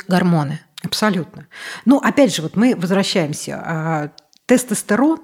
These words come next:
Speaker 2: главный, да, вот такой, ну, как бы раньше называли мужским, но я говорю, что он и у женщин есть и всё прочее. Это гормон действия.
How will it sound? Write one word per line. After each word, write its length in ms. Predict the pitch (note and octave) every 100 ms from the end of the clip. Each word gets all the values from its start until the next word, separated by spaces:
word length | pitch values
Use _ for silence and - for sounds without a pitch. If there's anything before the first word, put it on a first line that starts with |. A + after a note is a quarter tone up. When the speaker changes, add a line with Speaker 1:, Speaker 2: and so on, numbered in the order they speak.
| -
Speaker 2:
главный, 480 | E3+ G3+ D#3+ D3+
да, 160 | D3 A#3
вот 180 | F3 -
такой, 300 | D#3+ - D#3
ну, 100 | G#3
как 160 | G3+
бы 80 | E3+
раньше 300 | G3+ F#3+ -
называли 260 | D#3 E3 D#3+
мужским, 440 | E3+ E3+ - C4+
но 300 | G3 F3+ E3+
я 120 | F#3
говорю, 180 | F3+ E3
что 280 | C3+ - D3
он 160 | D3 D#3
и 40 |
у 160 | D#3+ E3+
женщин 400 | G#3 C4 - C#3+
есть 320 | D#3 A3+ -
и 40 |
всё 140 | C#3+ F#3+
прочее. 360 | - C#3 - - - - - - _
Это 240 | B3+ -
гормон 640 | G#3+ G3+ G#3 G#3 C4+ D4+ B3 _ _ _
действия. 1040 | C#3+ D#3+ A3 F#3+ - - D3+ D3 C#3+ F#3+